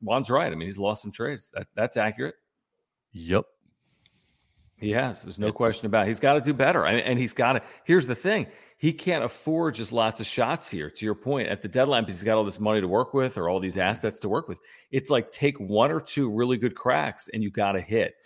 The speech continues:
Speaker 2: If
Speaker 1: Twenty twenty-seven trades.
Speaker 2: Mm-hmm.
Speaker 1: If this isn't gonna be seven trades, I wouldn't think. Not seven sizable ones.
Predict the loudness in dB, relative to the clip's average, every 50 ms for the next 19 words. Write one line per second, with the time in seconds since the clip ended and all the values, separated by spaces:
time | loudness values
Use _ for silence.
0 | _ -20 -18 -8 -2 2 4 6 4 4 4 2 -2 0 -2 0 2 2 2 2
1 | 2 -2 -4 -4 -4 -4 -4 -4 -4 -8 -14 -20 -20 _ _ _ -12 -10 -8 -6
2 | -4 -4 -4 -2 -2 -2 -2 0 -2 -2 -4 -4 -4 -4 -4 -2 -2 -4 -2 -4
3 | -4 -6 -8 -10 -10 -8 -6 -6 -6 -6 -8 -8 -8 -10 -12 _ -8 -6 -4 -2
4 | -2 -2 -2 -2 -2 -2 -2 -2 -4 -4 -2 -2 -2 -2 -2 -4 -6 -8 -8 -8
5 | -10 -10 -12 -14 _